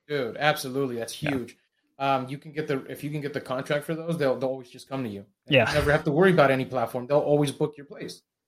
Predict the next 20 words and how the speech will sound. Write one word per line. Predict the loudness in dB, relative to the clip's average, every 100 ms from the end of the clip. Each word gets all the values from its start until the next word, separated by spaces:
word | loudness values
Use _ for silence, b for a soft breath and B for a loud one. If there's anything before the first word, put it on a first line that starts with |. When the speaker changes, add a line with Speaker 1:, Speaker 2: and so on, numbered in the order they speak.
| _ _
Speaker 2:
Right. | -10 -10 -12 _ _ _ _ _ 2
Awesome. | 2 2 -6 0
Well, | 6
Rafa, | 10 10 8
thank | 4 2
you | 2
so | 4 4
much | 4
for | 2
coming | 2 4 6
on |
the | 6
show | 6 8 6
to, | 4 -2
you | 0
know, | -2
talk | 2 0 2
to | 2
us | 4
about | 6 6 6